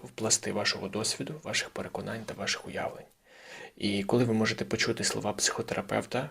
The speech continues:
ви можете відчути, що починає з вами щось відбуватись. Ви починаєте відчувати певні емоції, змінюється ваше дихання, щось починає відбуватись з вашим тілом. І це каже про те, що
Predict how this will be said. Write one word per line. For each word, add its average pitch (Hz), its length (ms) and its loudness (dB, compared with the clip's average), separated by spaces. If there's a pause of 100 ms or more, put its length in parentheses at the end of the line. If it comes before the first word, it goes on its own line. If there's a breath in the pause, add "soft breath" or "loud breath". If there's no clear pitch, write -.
(120)
ви 113 80 -10
можете 113 340 0
відчути, 131 380 2
що - 200 4
починає 117 440 0
з 110 60 0
вами 110 220 4
щось - 300 0
відбуватись. - 680 -4 (600 loud breath)
Ви 101 60 -4
починаєте 107 840 2
відчувати 104 440 0
певні 98 300 -2
емоції, 120 580 0 (180)
змінюється 104 720 0
ваше 98 280 4
дихання, 107 520 -4 (120)
щось - 220 -2
починає - 400 -6
відбуватись 98 520 -8
з - 40 -12
вашим - 320 -2
тілом. 110 420 -4 (440 loud breath)
І - 60 -16
це - 120 2
каже 117 220 4
про 107 160 -8
те, 135 140 6
що 120 240 8